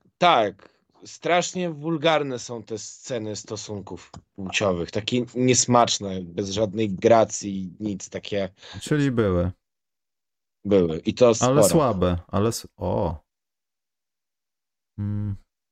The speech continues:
Speaker 1: Słuchaj, Michał, wiesz, że z-, zostaliśmy nazwani ulubionym duem podcasterów?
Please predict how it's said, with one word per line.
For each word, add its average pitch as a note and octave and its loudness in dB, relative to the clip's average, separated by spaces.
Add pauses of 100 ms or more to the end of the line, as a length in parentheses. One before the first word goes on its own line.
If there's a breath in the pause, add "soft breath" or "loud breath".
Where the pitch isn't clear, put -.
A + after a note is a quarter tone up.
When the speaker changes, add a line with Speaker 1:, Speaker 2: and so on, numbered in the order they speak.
(1500)
Speaker 1:
Słuchaj, C#3 6
Michał, B2+ 2
wiesz, B2+ 2
że C3 -2
z-, A2 -8
zostaliśmy B2+ -2
nazwani B2 0
ulubionym A#2+ 2
duem A#2 0
podcasterów? G#2 -2